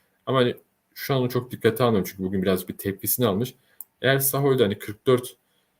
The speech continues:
şu kısımdaki kırk dört sıfır dört, kırk dört sıfır beş kısmı yukarı doğru hacimli kırılırsa hani yeni en yükseklerine gelmesi olasıdır. O yüzden hani Sahol en beğendiğim hisselerden biri oluyor.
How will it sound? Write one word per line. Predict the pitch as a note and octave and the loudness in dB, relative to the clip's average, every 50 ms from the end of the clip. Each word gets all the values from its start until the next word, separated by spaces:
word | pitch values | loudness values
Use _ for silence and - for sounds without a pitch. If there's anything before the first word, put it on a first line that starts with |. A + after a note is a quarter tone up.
| _ _ _ _ _ _ | _ _ _ _ _ _
şu | _ - - - - | _ -14 -14 -12 -8
kısımdaki | - - - A#2+ A2 G#2 G#2+ G2+ - | -6 -4 -2 0 -2 0 -2 -4 -4
kırk | - G2 - - | -6 -12 -2 0
dört | B2+ A#2+ - | 0 2 2
sıfır | - - - - G#2 | 0 -2 -4 -2 0
dört, | G2+ F#2+ - | 0 0 -2
kırk | - - - | -4 -4 -4
dört | A2 G#2+ | -4 -2
sıfır | - G#2 | 0 -2
beş | G2 - - | -2 -4 -6
kısmı | - A2 - - G#2+ G2+ F#2 - - _ _ _ _ _ - | -6 -6 -4 -2 -2 -2 -2 -4 -8 _ _ _ _ _ -4
yukarı | G2+ G2 - C3+ C3+ C3+ | -4 0 4 6 6 8
doğru | C3 A2 G2+ G2+ | 6 6 6 4
hacimli | A2 G#2+ A2+ A#2+ B2 A2+ | 2 2 2 2 0 0
kırılırsa | - - B2 C3 C#3 D3 C#3 - - D#3 | 2 4 4 4 4 4 2 2 0 0
hani | C#3 C3 B2 A#2 - - | 0 0 0 -2 -2 0
yeni | A2+ B2 C3 C#3 C3 | 2 2 2 4 2
en | A#2+ | 2
yükseklerine | B2 A2 - - - G2 - - F#2 F#2 F2+ | 2 0 0 -2 -4 -4 -2 -2 -2 -2 0
gelmesi | G#2 G#2 G#2+ G#2 G2 F#2 - - E2+ E2 - _ _ _ _ _ _ _ _ _ _ _ _ _ _ _ | 0 0 0 0 -2 -2 -4 -6 -6 -8 -10 _ _ _ _ _ _ _ _ _ _ _ _ _ _ _
olasıdır. | A2 A#2 B2+ B2+ - - D3 D3+ E3 E3+ E3 - _ _ _ _ _ | 0 2 2 2 2 0 0 0 0 0 -2 -10 _ _ _ _ _
O | - C3+ | 2 2
yüzden | C3+ B2+ B2 B2 | 4 4 2 2
hani | C3+ A#2+ A2+ | 2 2 2
Sahol | - - B2+ A#2 B2 A#2 | 2 2 2 0 0 2
en | A2+ A#2+ A#2 A2+ | 2 0 0 0
beğendiğim | G#2+ G#2 G#2 G#2 | 0 0 -2 -2
hisselerden | G2 - F#2+ F2 F2 G2 B2+ D#3 D#3 - - _ _ _ _ _ _ _ _ _ _ _ _ _ _ - | -2 -2 -2 -2 -2 -2 -4 -4 -6 -10 -16 _ _ _ _ _ _ _ _ _ _ _ _ _ _ -14
biri | A2+ A2 A2+ A2 A2+ A#2+ A#2+ A2+ | -12 -12 -6 -2 2 4 6 6
oluyor. | G2 E2+ D2+ D2 C#2+ C#2+ D#2+ G2 C3 D#3 | 6 4 2 0 -4 -2 -2 -2 -2 -4